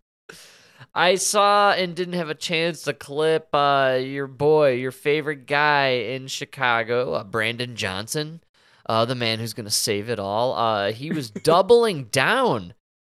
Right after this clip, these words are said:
Speaker 1: in interviews this week, uh,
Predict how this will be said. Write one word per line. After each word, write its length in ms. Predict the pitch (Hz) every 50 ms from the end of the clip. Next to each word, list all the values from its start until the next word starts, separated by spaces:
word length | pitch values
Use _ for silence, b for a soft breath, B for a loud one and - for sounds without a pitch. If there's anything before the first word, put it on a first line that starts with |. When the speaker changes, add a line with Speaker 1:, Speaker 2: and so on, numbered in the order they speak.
| _ -
Speaker 1:
in 160 | - 160 170 175
interviews 840 | - 147 175 226 254 302 302 233 185 147 117 104 92 90 92 - - _ _ _ _ _ _ _
this 300 | 131 131 135 139 127 - -
week, 500 | 120 113 117 107 104 110 113 - - - _ -
uh, 420 | 139 147 151 151 147 147 147 143